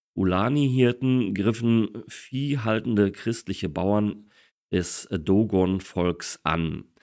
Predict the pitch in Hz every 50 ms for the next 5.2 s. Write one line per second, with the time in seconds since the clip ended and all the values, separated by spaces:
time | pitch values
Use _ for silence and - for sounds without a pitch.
0 | _ _ _ _ _ - 98 98 - - - 95 113 131 139 - - - 110 110
1 | 110 110 110 107 - 92 80 78 82 82 104 135 151 123 156 151 139 139 135 135
2 | 139 147 147 151 143 - - - - - _ _ _ _ _ _ _ - 85 80
3 | 98 95 98 95 98 95 - 98 87 - - 101 104 - - - 107 - - -
4 | 90 - - 92 87 90 82 - - 92 80 85 87 87 92 110 127 131 143 147
5 | 151 143 143